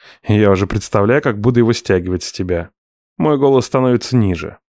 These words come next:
Убираю бокал на стол и кладу руку ей на бедро. Медленно скольжу пальцами вверх по шёлковой коже. Её тело мгновенно откликается.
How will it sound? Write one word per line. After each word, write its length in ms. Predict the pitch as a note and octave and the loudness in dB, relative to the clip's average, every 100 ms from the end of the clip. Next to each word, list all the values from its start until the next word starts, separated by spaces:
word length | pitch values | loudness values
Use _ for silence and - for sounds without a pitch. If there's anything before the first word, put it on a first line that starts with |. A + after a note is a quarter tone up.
| _ _ | _ _
Убираю 360 | C#3+ D#3+ F3+ D3+ | -2 0 2 2
бокал 340 | C3 D3 C#3 | 0 0 0
на 120 | A2+ | 0
стол 300 | G2+ - C#3+ | 0 0 0
и 60 | A2 | 2
кладу 260 | A2 G#2+ | 0 2
руку 240 | G#2+ A#2+ G#2+ | 0 0 0
ей 120 | G2 | 0
на 120 | G2 | 0
бедро. 460 | G2+ G#2 F2+ D2+ - _ - - - - | -2 -4 -4 -6 -12 _ -20 -20 -12 0
Медленно 420 | A2+ A2 G2 F#2+ | 2 4 4 2
скольжу 400 | - A2 G2 G2+ | 0 -2 0 0
пальцами 460 | - A2+ - G#2 G2 | 0 -2 -2 -2 0
вверх 340 | G#2+ C3 - | 2 0 -2
по 200 | G#2+ F#2+ | -2 -2
шёлковой 480 | - B2+ A#2+ B2 C3+ | 0 -2 -2 -2 -2
коже. 460 | D3 A#2 F2 - - _ _ | 0 0 -2 -10 -18 _ _
Её 240 | - G2+ F#2+ | -2 2 2
тело 300 | - B2+ A2+ | 2 0 2
мгновенно 600 | G2+ G2+ A#2 A2 G2 G2 | 0 2 2 2 0 -2
откликается. 800 | F#2+ - B2 G2 D#2+ - - | -4 -4 -6 -4 -10 -14 -20